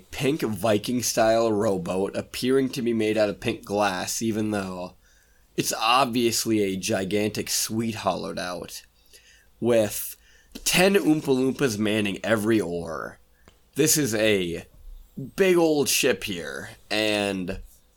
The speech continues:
with the ship's, you know, giganticism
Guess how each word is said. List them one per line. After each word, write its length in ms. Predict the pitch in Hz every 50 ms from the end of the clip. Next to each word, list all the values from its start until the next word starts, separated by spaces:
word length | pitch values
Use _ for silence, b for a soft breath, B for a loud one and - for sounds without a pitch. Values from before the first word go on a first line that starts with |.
| _ _ _ _ _ _ _ _ -
with 300 | 110 120 147 156 156 - 147 131 117
the 600 | 110 143 139 120 117 113 110 107 107 101 98 92
ship's, 600 | - - - - 135 120 - - - - - - - _ _ _ _ _ _ -
you 160 | 101 104 104
know, 320 | 98 92 85 85 87 - - _ _ -
giganticism 1300 | 113 98 107 101 98 98 90 87 98 101 104 107 101 - 120 110 - - 101 95 90 92 95 92 95 98 98